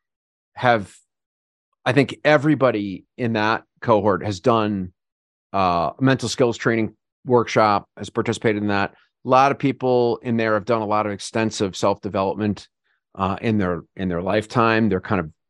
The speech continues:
they've got the repertoire of this. And so the purpose of the first cohort was,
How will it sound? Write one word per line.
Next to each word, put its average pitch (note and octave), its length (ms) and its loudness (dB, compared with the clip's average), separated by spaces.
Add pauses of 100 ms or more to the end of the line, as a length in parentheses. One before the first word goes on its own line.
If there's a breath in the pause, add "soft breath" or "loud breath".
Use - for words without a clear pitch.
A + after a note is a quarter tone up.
(240)
they've G#2 160 -4
got A2 260 0
the E2 280 0 (480)
repertoire B2+ 800 2
of A#2 280 -6
this. C#3 340 -2
And A#2 120 -2
so G#2+ 420 2 (520 soft breath)
the A#2 140 -2
purpose C3+ 460 0
of G#2 80 -4
the G#2 80 -2
first A#2+ 280 2
cohort G2+ 380 0
was, F2+ 420 -4